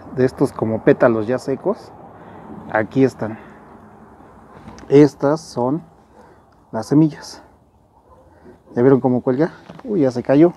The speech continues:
Ven, ahí va a salir otra. Les digo que está haciendo un poquito de aire. Como vean, aquí está, pues, la, obviamente la podemos, la podemos desbaratar.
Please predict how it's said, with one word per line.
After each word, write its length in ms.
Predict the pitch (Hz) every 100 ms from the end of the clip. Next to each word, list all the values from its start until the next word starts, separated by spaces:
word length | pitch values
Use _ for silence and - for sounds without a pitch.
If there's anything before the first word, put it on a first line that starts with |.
| _
Ven, 240 | 127 147
ahí 80 | 131
va 80 | 120
a 40 |
salir 260 | 117 120 135
otra. 220 | 151 - - _ _ - - - - -
Les 100 | -
digo 100 | 135
que 60 | 135
está 160 | - 127
haciendo 260 | - 127
un 140 | 123 117
poquito 320 | 104 107 107
de 100 | 101
aire. 260 | 113 175 - - _ - _ _ _ _ _ - - - -
Como 240 | - - 123
vean, 260 | 147 202 - - - -
aquí 400 | 107 - 131 131
está, 300 | 123 143 135
pues, 180 | 104
la, 60 | 104 - -
obviamente 560 | 127 127 120 123 120
la 100 | 107
podemos, 720 | 98 104 113 117 107 98 - - _ _ _ _ _ _ _ _ _ _ _ -
la 140 | 175
podemos 640 | 156 139 160 156 170 160
desbaratar. 720 | 151 139 139 135 127 - 196